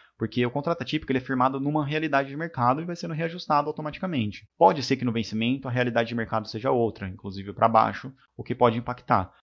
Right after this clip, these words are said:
Novamente, uma coisa pra ficar atento nesse fundo é a diversificação dele, tá? Se ele vai se tornar um fundo mais diversificado e mitigar o risco individual de cada inquilino. Ah, outra coisa que aconteceu aqui em novembro, mais ou menos, teve uma emissão de cotas aí. Então tem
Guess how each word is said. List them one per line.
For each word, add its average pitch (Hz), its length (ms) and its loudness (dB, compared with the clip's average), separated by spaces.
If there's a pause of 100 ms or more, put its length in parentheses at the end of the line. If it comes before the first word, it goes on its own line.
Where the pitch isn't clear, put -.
(120)
Novamente, 117 580 2
uma 104 160 -4
coisa 117 220 -4
pra 120 100 -6
ficar 120 160 2
atento 127 400 0
nesse 131 220 -6
fundo 135 500 -4
é 113 280 2 (300)
a 110 80 -2
diversificação 123 720 -2
dele, 98 260 0
tá? 107 300 -2 (160)
Se - 120 -4
ele 104 80 -2
vai 104 100 0
se - 80 -12
tornar 104 180 -2
um 101 60 -4
fundo 104 200 -8
mais 101 140 -4
diversificado 135 840 0
e 123 120 -4
mitigar 123 440 2
o 120 60 0
risco 117 300 -4
individual 120 360 0
de 113 80 -8
cada 113 180 -4
inquilino. 98 440 -6 (240)
Ah, 131 340 0
outra 143 220 0
coisa 143 140 0
que 143 80 -2
aconteceu 131 420 0
aqui 131 540 0
em 117 400 -2 (380)
novembro, 127 580 4
mais 107 160 0
ou 101 60 -2
menos, 123 280 -2
teve 107 180 -2
uma 104 260 -2
emissão 104 300 -4
de 101 80 -8
cotas 104 440 2
aí. 123 280 0 (200)
Então 107 120 0
tem 135 480 4